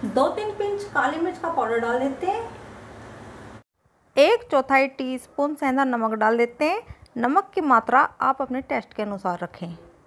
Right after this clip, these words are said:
पानी में चावल डालने के बाद जब पानी में उबाल आने लगे, गैस का नॉब लो पे रखते हुए चावल को अच्छी तरह से soft हो जाने तक पका लेते हैं।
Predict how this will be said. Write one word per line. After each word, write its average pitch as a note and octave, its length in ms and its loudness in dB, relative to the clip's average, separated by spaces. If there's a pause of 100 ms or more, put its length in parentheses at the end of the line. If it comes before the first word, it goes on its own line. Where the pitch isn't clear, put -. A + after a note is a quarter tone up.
(800)
पानी C#4 260 8
में G#4+ 120 -2
चावल E4 340 4
डालने D4 280 4
के D4 140 -6
बाद C#4+ 220 0
जब D4 180 -2
पानी C4+ 220 0
में D4+ 200 -4
उबाल C4 360 2
आने B3 240 0
लगे, B3 320 -2 (340)
गैस C4 440 4
का G#4 100 6
नॉब F4 340 2
लो C4+ 180 2
पे C4+ 160 0
रखते A#3+ 320 0
हुए C4 180 2
चावल A3+ 420 2
को F4+ 180 2 (320)
अच्छी C#4 300 0
तरह C4+ 220 2
से A#3+ 160 -8
soft A3 320 -4
हो G#3 100 2
जाने F#3+ 240 -2
तक D4+ 160 -4 (120)
पका A#3 200 0
लेते F3+ 380 -10
हैं। F3+ 240 -14